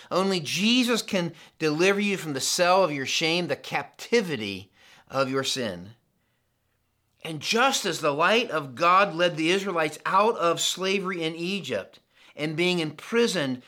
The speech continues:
so it is that the light of the world, Jesus, delivers you and I from the darkness and the prison of our sin. This is the story we see unfolding.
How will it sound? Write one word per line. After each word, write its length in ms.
so 380
it 60
is 260
that 200
the 120
light 420
of 180
the 120
world, 360
Jesus, 800
delivers 640
you 160
and 100
I 140
from 200
the 60
darkness 760
and 140
the 60
prison 560
of 180
our 140
sin. 400
This 460
is 400
the 180
story 880
we 180
see 280
unfolding. 720